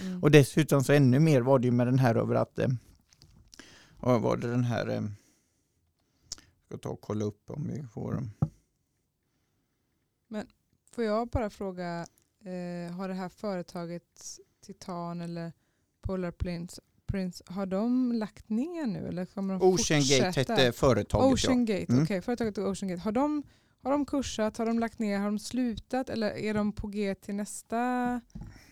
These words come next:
Speaker 1: liksom, för-, sjunkande?
Speaker 2: Alltså, det är ju inte bestämt ännu. De har tagit bort sin hemsida och erbjuder inte längre någon form av, eh,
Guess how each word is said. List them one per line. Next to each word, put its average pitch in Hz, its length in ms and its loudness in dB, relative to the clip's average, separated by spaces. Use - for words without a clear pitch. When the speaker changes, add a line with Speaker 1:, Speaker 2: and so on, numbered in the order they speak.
Speaker 1:
liksom, 180 1300 -6
för-, 180 240 -6
sjunkande? 202 340 -2
Speaker 2:
Alltså, 190 140 0
det 151 120 2
är 151 280 0
ju 147 180 0
inte 131 380 2
bestämt 123 560 2
ännu. 123 300 6
De 139 220 6
har 135 100 6
tagit 135 380 -2
bort - 240 -4
sin 131 280 4
hemsida 120 640 6
och - 140 -2
erbjuder 117 540 2
inte 127 260 2
längre 113 460 0
någon 117 380 2
form 107 380 0
av, 101 440 2
eh, 95 180 -4